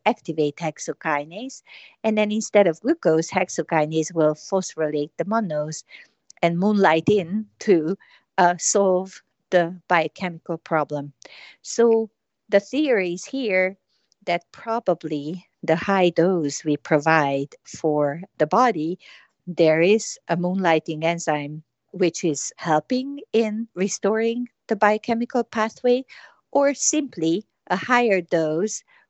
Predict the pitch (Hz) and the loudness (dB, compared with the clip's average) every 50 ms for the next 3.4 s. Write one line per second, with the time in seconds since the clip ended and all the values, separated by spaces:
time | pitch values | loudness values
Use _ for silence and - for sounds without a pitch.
0 | _ - 175 165 190 190 180 175 - - _ _ - - 294 269 247 - - 214 | _ -14 -4 0 2 4 4 2 0 -6 _ _ -4 0 0 0 0 0 0 2
1 | 202 185 175 180 185 - - 175 165 - 160 165 180 - - - _ _ - 240 | 4 4 4 2 0 -2 -2 -2 0 -2 -4 -6 -8 -12 -18 -20 _ _ -6 -4
2 | 220 - - 240 208 190 190 - - - 185 170 - _ _ _ _ 208 202 202 | -4 -2 0 0 0 0 0 -4 -4 -2 -2 -2 -2 _ _ _ _ -2 2 2
3 | 202 180 147 151 156 175 208 | 4 4 4 4 2 2 0